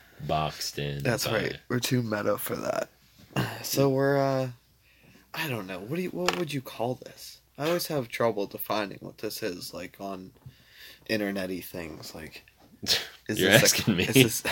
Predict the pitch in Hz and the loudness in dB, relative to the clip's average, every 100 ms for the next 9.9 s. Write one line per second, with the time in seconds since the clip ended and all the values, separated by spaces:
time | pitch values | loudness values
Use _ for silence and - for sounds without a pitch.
0 | - - - - - - - 302 - _ | -4 -6 -6 -6 -6 -2 6 6 4 _
1 | _ - 156 151 392 247 - 110 - - | _ -8 0 2 4 2 -2 -10 -16 0
2 | 110 73 82 139 190 311 294 - - - | 0 2 -2 0 2 2 0 -6 -18 -20
3 | _ - - 302 285 262 269 320 - 127 | _ -6 -4 -2 -2 0 0 0 2 2
4 | 87 - - - - - - 71 - 71 | 2 -4 -10 -12 -14 -14 -10 -6 -4 -2
5 | 76 85 87 175 233 156 123 175 160 160 | -4 -4 0 0 2 0 2 2 2 2
6 | 147 160 156 160 233 208 - 165 196 156 | 0 2 2 4 4 2 0 0 -2 -2
7 | 196 220 - - _ _ _ _ _ 78 | -4 -2 -2 -4 _ _ _ _ _ -6
8 | 78 76 78 78 87 90 - 85 80 80 | -2 0 0 0 -4 -6 -8 -4 -2 -2
9 | 80 - 82 82 90 - _ - - | -4 -4 -6 -4 -6 -8 _ -10 -10